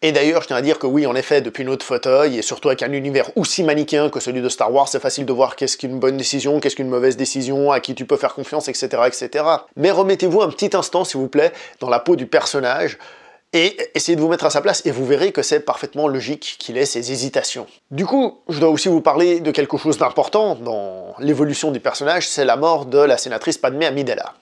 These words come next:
La mort de la sénatrice Padmé Amidala m'a personnellement, pendant longtemps, paru pas très bien faite.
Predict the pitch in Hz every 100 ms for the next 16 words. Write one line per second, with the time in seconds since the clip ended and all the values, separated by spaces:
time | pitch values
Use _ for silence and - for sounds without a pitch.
0 | - 143 208 247 156 123 - 127 120 151
1 | - - 131 131 127 127 123 143 147 117
2 | 143 - 139 131 127 143 151 - - -
3 | _ _ 139 127 123 143 202 196 180 180
4 | 131 135 147 156 - - 131 - 151 135
5 | 110 - - -